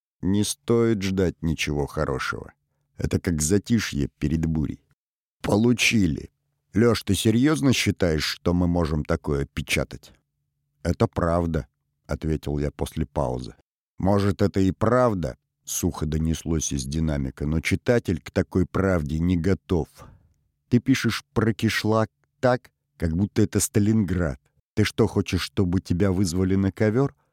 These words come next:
Там упомянуты погибшие. Это все не туда. В каком свете мы представим доблестную советскую армию? А писать туда как?" —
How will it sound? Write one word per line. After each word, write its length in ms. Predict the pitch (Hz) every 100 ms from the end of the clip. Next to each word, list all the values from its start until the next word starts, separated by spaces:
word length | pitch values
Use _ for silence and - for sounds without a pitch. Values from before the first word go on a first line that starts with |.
| _ _ -
Там 200 | 85 87
упомянуты 540 | - 87 87 78 82
погибшие. 720 | 78 69 73 82 - 71 62 - _ _
Это 160 | - 107
все 180 | - 135
не 180 | 127 127
туда. 500 | 135 135 120 90 - _ _
В 100 | -
каком 260 | 117 165 156
свете 420 | - 139 143 104
мы 120 | 92
представим 720 | - 101 - - 110 98 87
доблестную 580 | 101 98 87 - 78 78
советскую 640 | - 87 95 - - 85 -
армию? 420 | 90 82 65 62 - _ _
А 120 | -
писать 360 | - 104 127 113 _
туда 520 | - 120 104 98 95 - _ -
как?" — 460 | 104 95 - -